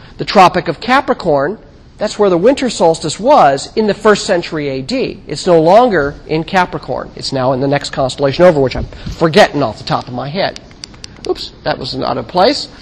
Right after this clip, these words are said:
So if we look at the position of the North Pole star, it slowly changes in time.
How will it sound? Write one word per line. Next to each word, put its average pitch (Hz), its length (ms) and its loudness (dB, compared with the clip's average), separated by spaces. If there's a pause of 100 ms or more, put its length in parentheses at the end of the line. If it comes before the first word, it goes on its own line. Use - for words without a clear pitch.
(460)
So 254 80 0
if 226 60 2
we 269 80 4
look 359 240 4
at 339 80 0
the 311 80 2
position 320 480 0
of 233 80 4
the 226 80 2
North 254 320 4
Pole 294 300 2
star, 156 500 2
it 208 120 -6
slowly 269 520 2
changes 240 540 -2
in 175 100 0
time. 220 500 -2